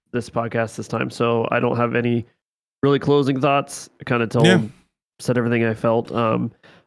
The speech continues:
Speaker 1: I do wanna give a, a shout out for those who don't know. Um, Annie Wershing, uh, lost her battle to cancer, who was, from what I understand, the, played Tess in the video
Speaker 2: Played
Speaker 1: game.
Speaker 2: Tess in the video game, yep.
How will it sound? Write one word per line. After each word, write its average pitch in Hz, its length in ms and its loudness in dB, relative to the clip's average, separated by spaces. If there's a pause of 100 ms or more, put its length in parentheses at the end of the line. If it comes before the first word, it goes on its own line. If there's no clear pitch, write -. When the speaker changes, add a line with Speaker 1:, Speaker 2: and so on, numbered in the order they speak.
Speaker 1:
I 127 60 2
do 143 120 4
wanna 139 140 4
give 127 200 2
a, 120 500 2
a 110 260 2
shout 117 280 0
out 117 100 -2
for 117 80 0
those 110 200 2
who 110 60 0
don't 110 200 0
know. 110 320 2
Um, 107 400 -2 (240)
Annie 123 200 2
Wershing, 127 580 2 (840)
uh, 120 180 4
lost 117 300 0
her 123 160 2
battle 120 280 0
to 123 100 -6
cancer, 127 420 -2
who 117 160 2
was, 110 440 -2
from 120 180 -4
what 117 120 0
I 113 60 0
understand, 113 480 -2
the, 113 480 -2 (100)
played 104 240 -2
Tess 113 400 -4
in 110 100 -4
the 110 60 -4
video 113 200 0
Speaker 2:
Played 113 100 -2
Speaker 1:
game. - 60 -2
Speaker 2:
Tess 113 240 0
in 113 40 -8
the 107 80 -8
video 101 260 -6
game, 98 320 -6
yep. 104 200 -4